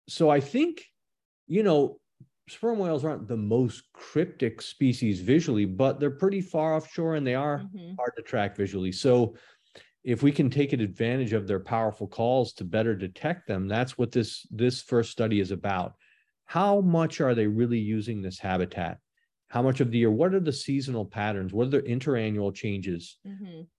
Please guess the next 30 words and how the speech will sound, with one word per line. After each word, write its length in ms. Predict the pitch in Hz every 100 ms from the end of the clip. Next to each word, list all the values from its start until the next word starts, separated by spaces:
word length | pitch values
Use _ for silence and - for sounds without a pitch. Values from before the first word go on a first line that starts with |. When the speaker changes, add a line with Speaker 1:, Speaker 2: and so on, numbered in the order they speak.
| -
Speaker 1:
Because 460 | - - 110 107 107
this 240 | 110 98
ecosystem 680 | 139 135 107 98 - 98 95
changes 440 | - 104 101 95 -
so 120 | 98
much 400 | 95 90 - - _
year 220 | 92 90
to 60 | 90
year. 300 | 87 92 - _ _ _ _ -
Speaker 2:
Yeah. 220 | 190 160
Speaker 1:
And 400 | 120 117 120 113 98 _ _ _ _ _
so 320 | - 170 165 -
even 260 | 220 247 202
though 180 | 185
they're 180 | 160 160
not 200 | 151 139
the 60 | 123
most 240 | 120 113 -
cryptic, 420 | 160 156 185 160
I 100 | 123
think 340 | 127 165 156
they're 160 | - 135
the 100 | 123
one 240 | 120 127
we 100 | 123
wanna 240 | 117 113 104
focus 420 | 127 120 123 117
on 240 | 107 104
first 560 | 101 - 139 131 131 -
for 420 | 120 110 101 95